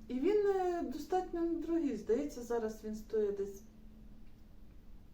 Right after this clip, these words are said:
півтори тисячі. Ну, останні рази, коли я його бачила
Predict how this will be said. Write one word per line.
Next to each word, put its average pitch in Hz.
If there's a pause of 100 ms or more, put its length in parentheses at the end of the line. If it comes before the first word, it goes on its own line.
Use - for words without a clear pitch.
(160)
півтори 220
тисячі. - (580)
Ну, 226
останні 214
рази, 202
коли 202
я 202
його 202
бачила 202